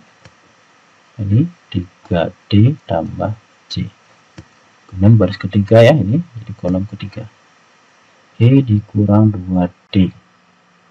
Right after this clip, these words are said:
E dikurang tiga F.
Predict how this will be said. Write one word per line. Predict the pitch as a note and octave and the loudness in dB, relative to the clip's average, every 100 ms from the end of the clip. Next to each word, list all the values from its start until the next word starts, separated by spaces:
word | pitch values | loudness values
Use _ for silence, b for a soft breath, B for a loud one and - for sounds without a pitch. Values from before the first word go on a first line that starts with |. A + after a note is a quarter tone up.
| _ _ _ _ _ _ _ - | _ _ _ _ _ _ _ 2
E | A2 B2+ | 4 4
dikurang | A#2+ G2+ - G#2 G2+ G#2+ A2 | 2 -4 -4 -2 0 -2 -4
tiga | G#2 G2+ - F#2+ - | -12 -16 -14 -12 -8
F. | F#2+ F#2 | -4 -4